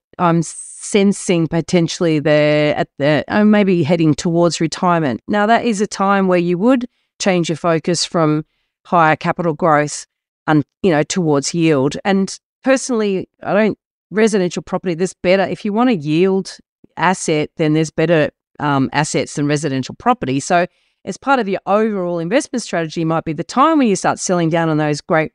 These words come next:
great assets that you've held for twenty years, thirty years perhaps, you know, they've made all that money and then you, you maybe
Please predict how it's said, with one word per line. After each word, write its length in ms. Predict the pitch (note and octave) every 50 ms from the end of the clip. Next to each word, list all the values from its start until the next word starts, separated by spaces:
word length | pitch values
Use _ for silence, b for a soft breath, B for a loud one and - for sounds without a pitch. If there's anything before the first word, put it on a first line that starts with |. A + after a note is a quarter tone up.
| - - -
great 240 | F#3+ F3+ F3+ E3+
assets 380 | D#3+ D#3+ - - F3+ D#3 D3+ -
that 60 | D#3+
you've 160 | D3+ D#3+ D3+
held 280 | C3 E3 F#3 F3+ F3 -
for 120 | - D#3+
twenty 300 | C#3 - - E3 E3 E3+
years, 460 | D#3 C#3 D3+ F3+ F#3 F3+ F3 F3+ D#3+ -
thirty 240 | - E3 D#3 D#3
years 240 | D3+ D#3+ F#3+ A3 -
perhaps, 480 | - F#3+ D3+ D3+ C#3 G#2+ - - - - _ _ _ _ _ _ _ -
you 100 | F3 E3+
know, 160 | E3 E3 E3+
they've 100 | E3 D#3+
made 220 | F#3 F#3 G3 G3
all 80 | F#3 E3+
that 160 | E3 D#3 -
money 320 | - F#3+ G3 F#3 F3 E3 D#3+
and 120 | D#3+ E3
then 120 | E3+ E3
you, 120 | D#3+ D#3 D3+
you 320 | - F3+ E3+ D#3 D3 D3+ -
maybe 340 | - D#3+ D#3+ D#3 D3+ D3